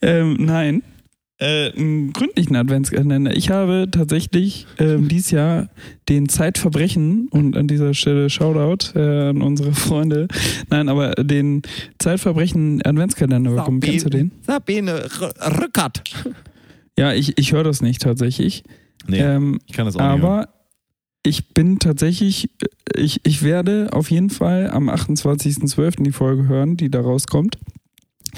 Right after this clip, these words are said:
Speaker 1: Weil ich habe den Zeitverbrechen Adventskalender bekommen, wo man in vierundzwanzig Tagen, ähm,
Speaker 2: Um
Speaker 1: ein
Speaker 2: die Welt.
Speaker 1: Verbrechen löst.
Speaker 2: Oh.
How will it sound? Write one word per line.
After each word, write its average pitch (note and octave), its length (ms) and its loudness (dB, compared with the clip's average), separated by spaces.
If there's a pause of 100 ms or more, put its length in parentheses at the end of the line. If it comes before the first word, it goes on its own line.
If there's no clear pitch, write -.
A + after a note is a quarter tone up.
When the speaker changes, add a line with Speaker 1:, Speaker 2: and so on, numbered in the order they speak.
(380)
Speaker 1:
Weil C3+ 120 2
ich C#3 120 0
habe C#3 140 2
den C#3 160 0
Zeitverbrechen E3 560 0
Adventskalender C#3 720 0
bekommen, C#3+ 420 2
wo C#3+ 120 2
man D#3 280 0 (520)
in D3+ 220 2
vierundzwanzig E3+ 640 0
Tagen, D#3 520 2 (540)
ähm, D#3 580 2 (340)
Speaker 2:
Um C#3+ 60 4
Speaker 1:
ein C#3 80 4
Speaker 2:
die D3 120 4
Welt. A#2+ 100 2
Speaker 1:
Verbrechen F#3 520 0
löst. C#3+ 680 0 (1040)
Speaker 2:
Oh. G3 260 -2